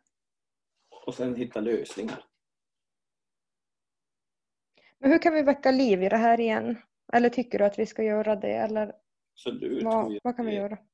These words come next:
Speaker 1: ska ta debatterna, vi ska ta fighterna, vi ska inte gå undan.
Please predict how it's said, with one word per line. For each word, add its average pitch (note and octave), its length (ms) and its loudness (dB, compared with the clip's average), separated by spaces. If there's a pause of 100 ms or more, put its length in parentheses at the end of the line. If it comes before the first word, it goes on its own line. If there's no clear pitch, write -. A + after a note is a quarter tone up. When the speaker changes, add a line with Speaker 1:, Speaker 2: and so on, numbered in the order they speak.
(280)
Speaker 1:
ska - 120 -6
ta F#3 280 -6
debatterna, G#2+ 580 -8
vi A#2+ 120 -10
ska - 260 -12 (500)
ta - 220 -6
fighterna, A#2+ 440 -10
vi B2+ 100 -6
ska G2 140 -12
inte A2 260 -10 (500)
gå C#3 220 -8
undan. G2 680 -14